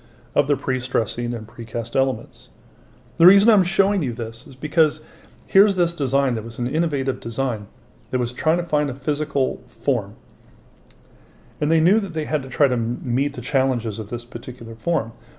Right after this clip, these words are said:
But because the structure was not consulted earlier,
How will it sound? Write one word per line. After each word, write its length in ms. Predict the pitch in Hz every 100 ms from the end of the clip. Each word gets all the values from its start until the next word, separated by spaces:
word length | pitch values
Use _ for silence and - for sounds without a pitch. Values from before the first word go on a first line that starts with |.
| -
But 120 | 156
because 360 | 165 208 214
the 80 | 180
structure 440 | - 160 160 - 143
was 180 | 131
not 220 | 127 127 -
consulted 480 | 123 - 120 113
earlier, 540 | 123 180 123 131 151